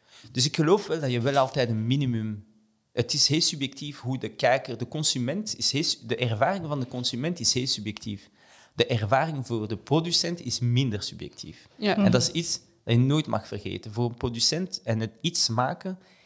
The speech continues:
Speaker 1: is goed meetbaar. Hoe dat de kijker en lezer en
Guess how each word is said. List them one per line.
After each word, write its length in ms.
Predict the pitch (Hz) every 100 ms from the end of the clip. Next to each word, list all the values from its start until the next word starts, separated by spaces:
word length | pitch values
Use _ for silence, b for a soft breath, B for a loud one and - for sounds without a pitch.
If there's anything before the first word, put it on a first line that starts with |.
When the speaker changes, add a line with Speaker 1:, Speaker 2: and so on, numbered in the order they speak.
| b
Speaker 1:
is 220 | - - - _ _
goed 360 | - - 196 -
meetbaar. 680 | 107 120 90 71 - - _ _ _ _ _ _ _ _ _ _ _ _ _ _ _ _ _ _ _
Hoe 260 | 107 107 107
dat 200 | 104 -
de 100 | - _ _ -
kijker 580 | 104 95 - 110 110
en 340 | 98 92 90 92
lezer 560 | 101 113 123 107 107
en 380 | 87 82 82 85